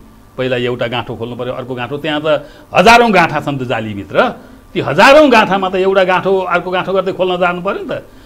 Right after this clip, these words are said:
खोल्दै जाने वातावरण कहिले हुने त, कहिले पाउने? खोल्दा खोल्दै बिचमा आएर अवरोध गरिदिन्छ कसैले, खोल्दा खोल्दै गएर कसैले अपहरण गरिदिन्छ, होइन? खोल्दा खोल्दै गएर कसैले चाहिँ,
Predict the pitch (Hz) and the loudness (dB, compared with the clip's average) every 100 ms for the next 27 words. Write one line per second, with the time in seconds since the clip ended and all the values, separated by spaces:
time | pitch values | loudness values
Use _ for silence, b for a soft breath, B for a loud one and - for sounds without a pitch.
0 | b - 269 311 254 254 277 190 214 240 | b 2 4 4 4 4 4 2 2 2
1 | 254 269 254 254 247 196 156 147 226 262 | 2 2 2 0 2 -2 -2 -2 0 2
2 | 269 - - - - - - - 202 202 | 0 -6 -16 -20 -20 -20 -20 -6 0 0
3 | 190 104 - - - - - - - - | 0 -6 -10 -20 -20 -20 -20 -20 -20 -20
4 | - - - - - - - - 247 269 | -20 -20 -20 -20 -20 -20 -8 0 4 4
5 | 240 254 262 220 220 233 220 220 196 208 | 4 4 4 4 0 4 4 4 4 4
6 | 196 185 180 156 165 - 165 160 - - | 4 2 -2 -8 -10 -10 -12 -14 -20 -20
7 | - - - - - 247 226 233 254 226 | -20 -20 -20 -8 0 4 4 4 2 2
8 | 226 220 190 208 185 190 196 196 175 175 | 0 0 -2 0 0 0 -2 -2 -4 -6
9 | 147 190 - - - - - - - - | -10 -12 -16 -20 -20 -20 -20 -20 -20 -20
10 | - - - 143 285 185 247 214 247 247 | -20 -20 -14 -12 -4 2 4 4 4 2
11 | 233 220 180 202 190 185 180 | 0 -2 -4 -4 -2 -2 -4